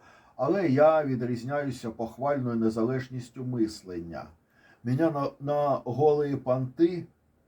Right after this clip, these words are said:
Великої Росії не взять, да вообще ні на які понти о Росії, тому що, ну, тому що я українець. І от якщо ви українець, то, та ваш теж ніякими понтами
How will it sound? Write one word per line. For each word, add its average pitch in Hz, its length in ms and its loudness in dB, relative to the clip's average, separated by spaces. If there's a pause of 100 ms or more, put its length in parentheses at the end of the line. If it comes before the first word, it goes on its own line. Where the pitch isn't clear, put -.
(1500)
Великої 156 540 4
Росії 147 600 2
не 151 120 0
взять, 120 340 0
да 139 80 -2
вообще 160 340 -2
ні 117 100 0
на 113 100 2
які 113 380 -2
понти 120 440 -4
о 120 140 0
Росії, 120 460 -2
тому 113 300 -2
що, 107 320 -6 (1800)
ну, 240 80 -10
тому 233 240 4
що 220 180 4
я 185 420 6 (1080)
українець. 110 920 -4 (540)
І 160 60 2
от 160 140 4
якщо 165 300 2
ви 208 140 0
українець, 127 560 -2
то, 160 120 -8
та 170 120 0
ваш 165 260 2
теж 143 300 -6
ніякими 120 500 -4
понтами 120 560 -2